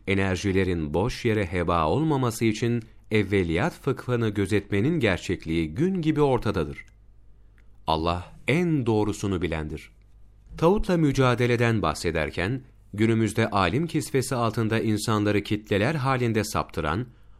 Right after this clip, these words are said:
onları oyalayan bir güruhtan bahsetmenin de faydalı olacağına inanıyorum.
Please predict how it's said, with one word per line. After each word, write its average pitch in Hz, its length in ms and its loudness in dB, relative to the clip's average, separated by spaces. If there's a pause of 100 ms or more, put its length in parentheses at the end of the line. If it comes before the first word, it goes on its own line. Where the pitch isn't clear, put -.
(120)
onları 151 340 2
oyalayan 120 600 2
bir 143 120 0
güruhtan 120 600 2
bahsetmenin 104 640 0
de 95 160 2
faydalı 95 480 0
olacağına 127 500 2
inanıyorum. 78 540 0